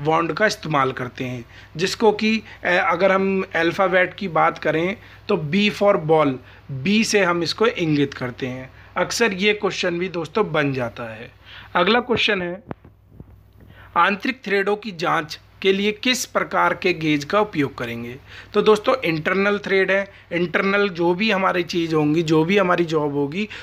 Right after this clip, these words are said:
उसके लिए हम दोस्तों यूज़ करेंगे प्लग। और यहाँ पर आप ऑप्शन में देख रहे होंगे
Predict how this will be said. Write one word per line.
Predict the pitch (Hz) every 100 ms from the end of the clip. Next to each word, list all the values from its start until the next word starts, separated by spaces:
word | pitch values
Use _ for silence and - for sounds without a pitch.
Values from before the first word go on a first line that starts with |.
| -
उसके | 196 - 226
लिए | 202 202
हम | 180 175
दोस्तों | 160 151 185 185 - - -
यूज़ | 147 165 175 160
करेंगे | 151 147 196
प्लग। | 226 196 175 117 - - - - - -
और | 180
यहाँ | 170 151 185
पर | 185 214
आप | 190 -
ऑप्शन | 180 165 - 180
में | 170 156
देख | 147 143 156
रहे | 139
होंगे | 135 139 208